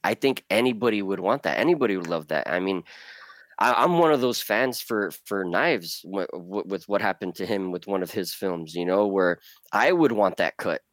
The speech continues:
And I would, I would cry and bitch for it because I was there and witnessed, you know, and I, I've seen it too. So to see it happen to one of my favorite directors of all time too,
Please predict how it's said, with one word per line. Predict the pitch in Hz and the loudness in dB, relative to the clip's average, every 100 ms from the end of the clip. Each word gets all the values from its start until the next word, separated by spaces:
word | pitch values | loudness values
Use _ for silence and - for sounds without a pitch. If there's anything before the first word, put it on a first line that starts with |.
| _ _ - | _ _ -4
And | 98 | 0
I | 104 | 2
would, | 135 143 135 | 4 4 2
I | - 151 | 2 2
would | 220 233 233 | 2 0 0
cry | 135 98 | 0 0
and | 85 | -2
bitch | 78 82 - | -6 -10 -10
for | - 78 | -10 -10
it | 67 - _ | -10 -14 _
because | 104 92 127 107 95 - _ _ _ _ _ - | -12 -6 -2 -2 -2 -10 _ _ _ _ _ 0
I | 120 | 4
was | 127 117 | 4 4
there | 104 123 120 | 4 4 6
and | 104 98 | 4 2
witnessed, | 135 135 67 - - - _ | 0 0 -6 -10 -18 -20 _
you | 87 87 | -10 -4
know, | 98 113 | 0 0
and | 92 92 87 | 0 -2 -2
I, | 82 92 95 90 _ _ _ _ - | 0 0 0 -4 _ _ _ _ -18
I've | - | -12
seen | - 165 160 | -2 2 2
it | - | 0
too. | - 190 - - _ _ _ _ _ _ _ _ - | -4 -4 -4 -10 _ _ _ _ _ _ _ _ -10
So | - 131 123 113 | 0 4 4 2
to | 117 | -2
see | - 156 | -2 2
it | 151 - | 2 2
happen | 135 139 139 117 | 0 0 -2 -4
to | - 110 | -4 -2
one | 120 | 0
of | 113 92 - _ _ | 0 -4 -12 _ _
my | 101 117 185 | -2 0 0
favorite | - 113 101 95 | 0 -2 -2 -4
directors | 95 95 - 95 90 | -4 -6 -6 -10 -8
of | 90 | -4
all | 85 | -4
time | 85 87 82 | -4 -6 -8
too, | - 90 | -10 -12